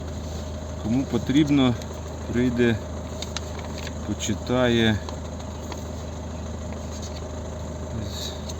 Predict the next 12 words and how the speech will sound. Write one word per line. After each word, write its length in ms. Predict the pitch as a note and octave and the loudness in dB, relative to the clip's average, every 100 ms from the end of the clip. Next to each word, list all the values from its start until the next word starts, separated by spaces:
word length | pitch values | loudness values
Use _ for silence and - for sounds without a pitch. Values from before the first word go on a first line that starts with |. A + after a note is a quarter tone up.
| - - - | -6 -6 -4
П'ять 220 | - G#2+ G#2+ | -2 0 2
В 80 | |
тридцять 440 | G#2 G#2 G2+ G#2 G2+ | 2 2 0 0 0
масло 400 | C3 E3 - B2+ | 0 0 0 0
заливалось. 580 | A#2+ A#2 A#2 A#2 G#2 E2+ | 4 4 6 6 6 2
Ну, 60 | D#2+ | 0
в 20 | |
общем, 280 | - B2 A#2+ | 0 2 6
є 160 | B2 | 6
історія 380 | G#2 - F#2+ F2+ E2 - - - - - - - - - | 6 4 2 2 -2 -6 -6 -6 -6 -6 -8 -6 -6 -2
по 80 | A#2 | 0
обслуговуванню. 760 | A2 - G#2+ G2 F#2+ F#2 F#2+ | 0 0 2 4 4 2 0